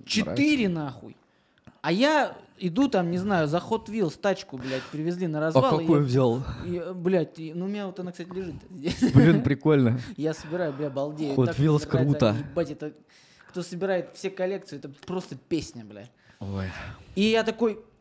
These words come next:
Speaker 1: я начинаю думать, э, типа, да идите вы нахуй, я, блядь, у
Speaker 2: Ну,
Speaker 1: меня прикольная жизнь.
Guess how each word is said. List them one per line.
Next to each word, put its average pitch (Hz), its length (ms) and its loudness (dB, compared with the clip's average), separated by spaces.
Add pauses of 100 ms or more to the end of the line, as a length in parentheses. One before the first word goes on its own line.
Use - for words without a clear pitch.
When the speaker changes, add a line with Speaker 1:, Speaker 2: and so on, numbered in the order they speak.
(120)
Speaker 1:
я 220 220 2
начинаю 240 420 0
думать, 196 440 0
э, 143 380 -4
типа, 139 420 -6
да 254 120 -2
идите 285 240 0
вы 226 80 -2
нахуй, 156 340 -6
я, 190 140 0
блядь, 165 280 -2
у - 40 0
Speaker 2:
Ну, 143 140 8
Speaker 1:
меня 110 100 4
прикольная 190 460 -2
жизнь. 135 280 -10